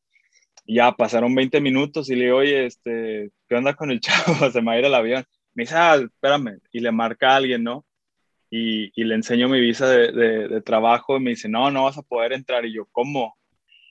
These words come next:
Y le enseño mi visa de turista porque traía las dos. Y me dice,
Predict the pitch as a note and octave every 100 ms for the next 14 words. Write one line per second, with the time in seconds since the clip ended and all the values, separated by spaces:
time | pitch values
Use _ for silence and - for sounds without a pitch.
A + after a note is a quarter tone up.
0 | - A#2 A#2+ A#2 B2+ C#3 C#3+ C3 C3 D3
1 | C#3 A#2+ C3+ C#3+ C#3 A2+ A2 G#2+ A2 A2
2 | A#2+ B2+ A2 B2 C#3 - _ _ _ _
3 | _ _ - B2+ A#2+ A#2+ A#2 A2+ G#2